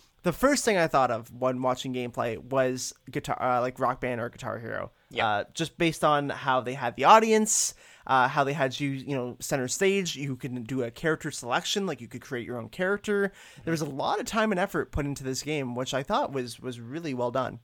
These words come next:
Speaker 2: There was even crowd reaction too,
Speaker 1: Yeah.
Speaker 2: if you were positive or negative, depending on how your performance was, which is very Guitar Hero and Rock Band.
Speaker 1: Oh,
Speaker 2: I
Speaker 1: yeah.
Speaker 2: love, I love the stepping stones from Guitar Hero to Rock Band that Harmonix had. I feel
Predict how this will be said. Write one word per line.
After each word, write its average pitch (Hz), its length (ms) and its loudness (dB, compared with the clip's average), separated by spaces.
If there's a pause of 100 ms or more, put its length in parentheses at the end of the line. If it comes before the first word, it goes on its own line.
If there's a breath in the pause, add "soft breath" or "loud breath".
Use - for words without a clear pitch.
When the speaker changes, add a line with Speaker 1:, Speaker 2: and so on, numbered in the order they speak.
(400)
Speaker 2:
There 147 100 0
was 139 120 -2
even 151 260 -2
crowd 123 420 4
reaction 120 480 0
too, 120 400 -4
Speaker 1:
Yeah. 180 180 8
Speaker 2:
if 123 80 4
you 113 80 -4
were 110 160 2
positive 117 640 0
or 110 60 0
negative, 117 480 0
depending 113 320 -6
on 107 80 -4
how 113 140 0
your 107 160 -2
performance 127 460 -6
was, 127 280 2
which 117 160 -6
is 101 80 -8
very 120 400 4
Guitar 110 320 0
Hero 110 240 2
and 104 100 -4
Rock 107 220 0
Band. 110 240 -2
Speaker 1:
Oh, 135 60 2
Speaker 2:
I 147 100 6
Speaker 1:
yeah. 135 80 6
Speaker 2:
love, 120 320 2
I 147 80 6
love 135 180 6
the 117 80 -4
stepping 113 320 -2
stones 104 340 -4
from 107 240 -6
Guitar 104 300 -4
Hero 107 160 -2
to 107 60 -4
Rock 110 240 -4
Band 107 220 -6
that 113 100 -8
Harmonix 107 460 -8
had. 107 200 -8
I - 60 -8
feel 233 260 -10